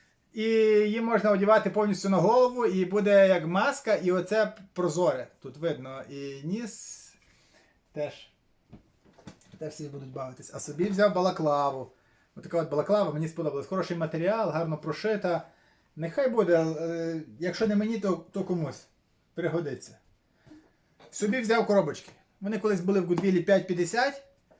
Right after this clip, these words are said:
А я, я люблю прямокутні іменно, їх дуже класно складати в, в холодильник.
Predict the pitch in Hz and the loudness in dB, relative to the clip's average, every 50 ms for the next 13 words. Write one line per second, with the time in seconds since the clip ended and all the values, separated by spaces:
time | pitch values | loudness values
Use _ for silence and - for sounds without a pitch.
0 | _ _ _ _ _ - 165 170 185 208 196 196 214 226 226 185 160 151 - 165 | _ _ _ _ _ -10 -6 -2 -2 0 2 4 4 4 4 4 0 0 -2 0
1 | 175 185 185 175 196 170 165 170 160 156 156 151 160 175 175 165 156 165 156 156 | 0 2 2 2 0 -2 -2 -2 -2 -2 -2 -2 0 0 0 0 -2 -4 -4 -4
2 | 160 180 160 - 160 151 - 170 165 156 156 151 143 160 175 175 151 147 143 143 | -2 -4 -4 -2 -2 -4 -2 -2 -2 -4 -4 0 0 0 0 0 -6 -6 -6 -6
3 | 151 156 156 160 156 156 151 - 185 185 202 - 247 247 247 226 190 - - | -4 -2 -2 0 0 -2 -2 -2 -2 2 2 4 4 2 0 -2 -2 -4 -4